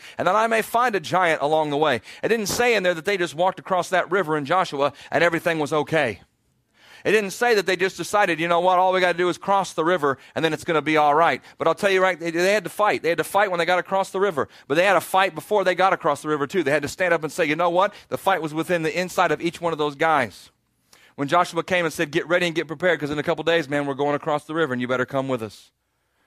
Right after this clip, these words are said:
And each one of those guys had to prepare himself and to say, "Okay, I'm going." Every one of them had to stand up and make that decision and, and, and say, "I'm gonna go.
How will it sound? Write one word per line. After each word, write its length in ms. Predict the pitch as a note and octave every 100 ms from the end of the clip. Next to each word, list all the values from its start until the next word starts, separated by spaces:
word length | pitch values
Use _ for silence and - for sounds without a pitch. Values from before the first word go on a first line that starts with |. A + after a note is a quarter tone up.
| _ _ _ _ _
And 120 | C3
each 160 | D#3+ F3
one 140 | F#3
of 20 | F3
those 160 | E3+
guys 260 | C#3 E3+ C#3
had 120 | D3+
to 80 | C#3
prepare 460 | C#3 - F#3 E3
himself 640 | D3 B2+ D3+ B2 G#2 - - _ _ _
and 100 | -
to 60 | C3+
say, 220 | - D3
"Okay, 420 | C#3 - D#3+ B2+ - _ _ _ _ _ _ _ _ _ -
I'm 100 | B2+
going." 360 | D3 B2 G2 D2 _ _ _ - _ _ _ - -
Every 160 | C#3
one 180 | D#3+ F3+
of 40 | E3+
them 80 |
had 100 | C#3
to 60 | C3+
stand 280 | - D#3 D#3
up 100 | C#3
and 80 | C3
make 200 | C3+ C3
that 160 | C3
decision 400 | B2 - D3+ A#2+
and, 100 | A#2 A#2
and, 260 | A#2 A2+
and 100 | A#2+
say, 260 | A#2 D3 A#2 - -
"I'm 200 | - C#3
gonna 120 | C#3
go. 280 | B2+ C3+ G#2+